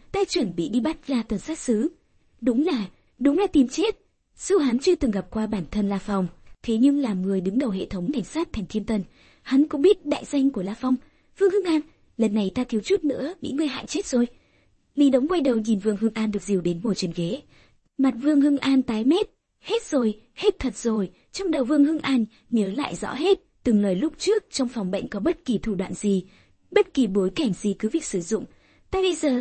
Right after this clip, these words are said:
lập tức có thể tuyên bố, kết quả tuyên án cuối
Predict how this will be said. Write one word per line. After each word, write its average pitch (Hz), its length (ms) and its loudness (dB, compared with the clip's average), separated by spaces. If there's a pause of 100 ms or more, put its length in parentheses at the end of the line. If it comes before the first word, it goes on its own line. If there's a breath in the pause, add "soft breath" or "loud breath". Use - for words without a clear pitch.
(120)
lập 240 240 -2
tức 392 220 6
có 226 220 -6
thể 208 260 -4
tuyên 285 220 6
bố, 214 300 -2 (440)
kết 339 260 2
quả 196 200 0
tuyên 233 200 -2
án 208 180 -2
cuối 240 200 0